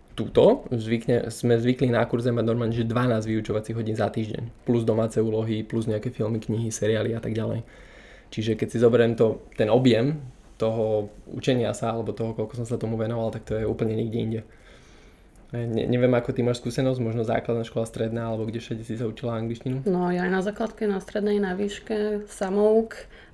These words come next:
Speaker 2: a stále som nevedela.
Speaker 1: A
Speaker 2: <laughs> Takže
Speaker 1: čiže
Speaker 2: druhý
Speaker 1: zhr-, zhrňme si to, dvanásť rokov?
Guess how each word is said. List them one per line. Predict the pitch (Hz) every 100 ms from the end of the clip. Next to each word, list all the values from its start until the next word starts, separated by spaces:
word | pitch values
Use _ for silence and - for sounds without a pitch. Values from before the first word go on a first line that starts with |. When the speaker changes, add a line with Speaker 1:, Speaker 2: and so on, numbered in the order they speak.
| -
Speaker 2:
a | 180 175 180
stále | 180 185 196
som | 220 233
nevedela. | 277 277 185 - - - -
Speaker 1:
A | 120 - -
Speaker 2:
<laughs> | - 226
Takže | 240 254 269 262 269 254 -
Speaker 1:
čiže | - -
Speaker 2:
druhý | 240 233 269 -
Speaker 1:
zhr-, |
zhrňme | 320 139 139 147
si | 147
to, | 151
dvanásť | 131 123 131 127
rokov? | 127 131 156 180